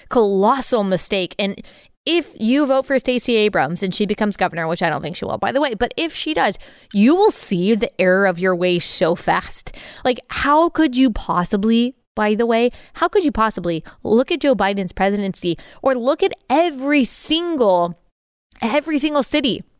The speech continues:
that is run by Democrats and not say, "Hmm, maybe it's not a good idea for me to vote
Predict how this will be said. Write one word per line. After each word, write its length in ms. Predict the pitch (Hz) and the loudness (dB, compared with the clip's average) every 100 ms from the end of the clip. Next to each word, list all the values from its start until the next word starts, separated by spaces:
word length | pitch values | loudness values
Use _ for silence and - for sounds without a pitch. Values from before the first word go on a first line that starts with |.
| _ _ _ _ - | _ _ _ _ -4
that 240 | 202 226 233 | -2 0 -2
is 160 | 202 | -2
run 220 | 233 262 | 0 0
by 140 | 254 247 | 0 0
Democrats 800 | 233 247 240 208 - - - - _ _ _ _ _ _ _ | 0 -2 -2 -4 -4 -10 -14 -14 _ _ _ _ _ _ _
and 340 | 277 269 240 220 | -2 0 0 2
not 320 | 214 285 - | 2 2 0
say, 200 | - 220 | 0 -2
"Hmm, 440 | 180 208 214 180 | 0 0 2 0
maybe 380 | 180 196 226 277 | 0 2 2 2
it's 180 | 294 - | 0 0
not 440 | 214 196 185 196 | -2 -2 -2 0
a 60 | 220 | 0
good 260 | 185 214 208 | 0 0 0
idea 460 | 185 165 185 185 | -2 -2 0 0
for 200 | - 190 | 0 -2
me 160 | 185 185 | 0 0
to 100 | 180 | 0
vote 380 | 180 175 - | 2 2 0